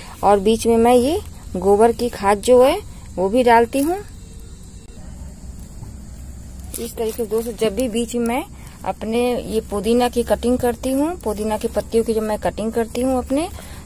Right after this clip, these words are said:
तो मैं उसको बीच में दोस्तों ये इस तरीके से मैं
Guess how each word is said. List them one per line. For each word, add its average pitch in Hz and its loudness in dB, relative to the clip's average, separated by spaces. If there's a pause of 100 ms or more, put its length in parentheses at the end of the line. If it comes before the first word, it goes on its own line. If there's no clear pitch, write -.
(140)
तो 262 4
मैं 247 2
उसको - -2
बीच 220 -2
में 277 2
दोस्तों 247 0
ये 240 6
इस - 0
तरीके 220 0
से 240 -4
मैं 247 0